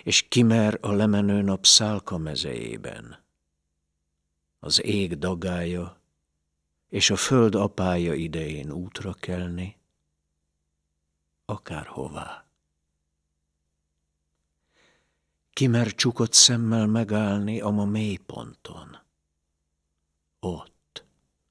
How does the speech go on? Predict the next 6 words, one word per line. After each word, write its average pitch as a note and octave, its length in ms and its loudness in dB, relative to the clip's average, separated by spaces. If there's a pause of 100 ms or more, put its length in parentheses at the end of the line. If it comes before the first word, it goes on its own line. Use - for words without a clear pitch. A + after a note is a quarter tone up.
(560)
ahol B2 280 2
mindig C3 400 2
akad F2+ 340 -2
egy F#2 160 -2
utolsó F2 560 -4
legyintés. - 1160 -10